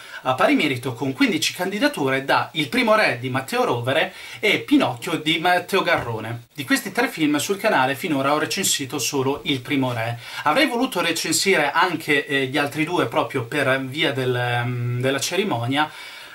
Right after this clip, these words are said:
ma non credo che avrò il tempo di farlo. Magari se proprio ci riesco le faccio uscire in questa settimana prima del, della premiazione, però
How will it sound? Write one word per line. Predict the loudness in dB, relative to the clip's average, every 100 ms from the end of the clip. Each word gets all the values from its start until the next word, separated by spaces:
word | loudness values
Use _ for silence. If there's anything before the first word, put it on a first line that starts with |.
| -16
ma | -6 2 2
non | 2
credo | 0 -2 -2 -4
che | 0 2
avrò | 2 4 4 4
il | -2 -4
tempo | -4 -4 -4
di |
farlo. | -4 -2 -2 -2 0
Magari | 2 4 4 2 2
se | -2 -2
proprio | -2 -2
ci | -4 -2
riesco | 2 2 0 -8 -12 -14 _ -8
le | -4
faccio | -2 -2 -4 -4
uscire | -2 0 0 -2
in | -6 -4
questa | -2 -2 -2
settimana | -6 -6 -2 2 2 2 -2 -6
prima | -4 -2 -2
del, | -2 -2 0 0 -2 -2
della | -4 -4
premiazione, | -4 -2 0 -2 -2 -4 -4 -6 -8 -18 -20 -20 -18 -18 0
però | 4 6 6 4